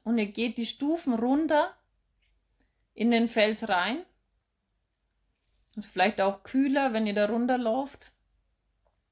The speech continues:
Und ihr hört schon das Rauschen von dem Fluss. Und wenn ihr unten angekommen seid, dann lauft ihr ein Stück am Fluss entlang und dann seht ihr, dass wieder Treppen nach oben führen. Und die Treppen geht ihr einfach wieder hoch.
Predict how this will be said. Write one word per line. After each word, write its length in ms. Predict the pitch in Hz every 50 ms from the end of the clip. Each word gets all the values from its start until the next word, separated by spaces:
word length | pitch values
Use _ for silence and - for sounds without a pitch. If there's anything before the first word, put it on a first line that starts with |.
| _ _ _
Und 140 | - 202 202
ihr 120 | 208 208
hört 260 | 220 220 220 226 220 -
schon 120 | 247 233
das 200 | 208 202 - -
Rauschen 380 | 185 175 196 247 262 - 254 240
von 180 | - 226 208
dem 160 | 208 196 202
Fluss. 580 | 202 - - 220 220 269 359 - - - - _ _ _ _ _ _ _ _ _ _ _ _ _ _ _ _ _ _ _ _ _ _ _ _ _ _ _ _ _ _ _ _ _ _ _ _ _ _
Und 280 | - 233 233 226 214 214
wenn 140 | 233 226 247
ihr 120 | - -
unten 320 | 240 247 247 240 - 233
angekommen 720 | - - 208 240 254 262 285 269 - 269 262 247 247 254 262
seid, 520 | 262 262 226 226 240 269 - - - -
dann 140 | 226 226 220
lauft 360 | 220 208 214 240 262 - -
ihr 80 | 269 240
ein 100 | 226 226
Stück 400 | - - - 269 285 262 - -
am 160 | - 220 226
Fluss 320 | - - 254 262 277 -
entlang 500 | 220 208 214 214 214 202 202 196 233 311 381 - _ _ _ _ _ _ _ _ -
und 100 | 214 220
dann 160 | 214 214 226
seht 260 | 226 - 254 240 220
ihr, 80 | 269 262
dass 240 | 247 233 233 - 214
wieder 240 | 214 220 214 208
Treppen 320 | - - 208 208 - 233 220
nach 200 | 196 196 208 -
oben 360 | - - 220 233 208 208 202
führen. 520 | 202 - - 190 185 185 196 226 277 285 - _ _ _ _ _ _ _ _ _ _ _ _ _ _ _ _ _ _ _ _ _ _ _ _
Und 240 | 202 214 220 208 -
die 180 | 240 254 -
Treppen 380 | - 233 220 220 226 254 240 220
geht 200 | 220 220 220 208
ihr 120 | 214 -
einfach 380 | - 202 214 226 220 220 220 220
wieder 280 | 202 208 196 196 196
hoch. 420 | 202 208 220 240 339 349 - -